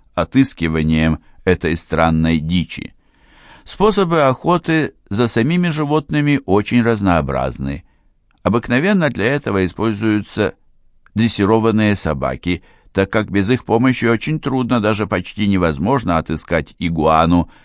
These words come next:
среди густой листвы деревьев. Наиболее удобный способ охоты — это подкарауливание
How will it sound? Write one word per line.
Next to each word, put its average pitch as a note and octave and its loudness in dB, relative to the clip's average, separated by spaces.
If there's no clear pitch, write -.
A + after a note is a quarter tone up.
среди G2+ 2
густой F#2 0
листвы E2+ -2
деревьев. C#2 -4
Наиболее C#3+ 4
удобный A#2 2
способ A2+ -2
охоты — G2 0
это B2 0
подкарауливание B2 0